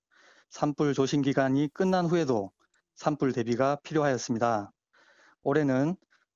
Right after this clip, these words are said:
어, 봄철 주기적인 강우로 대형 산불은 발생되지 않았으나 산불 발생 빈도는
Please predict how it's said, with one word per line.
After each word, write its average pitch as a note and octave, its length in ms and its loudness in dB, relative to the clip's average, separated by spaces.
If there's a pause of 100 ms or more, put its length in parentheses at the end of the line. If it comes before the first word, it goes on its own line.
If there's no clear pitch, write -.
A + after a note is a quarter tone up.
어, B2+ 200 0
봄철 F3 320 2
주기적인 E3 520 2
강우로 C3+ 540 0
대형 C#3+ 240 2
산불은 C3+ 520 0
발생되지 B2+ 500 0
않았으나 A#2 720 0
산불 C#3+ 320 -2
발생 B2+ 320 0
빈도는 C#3+ 440 0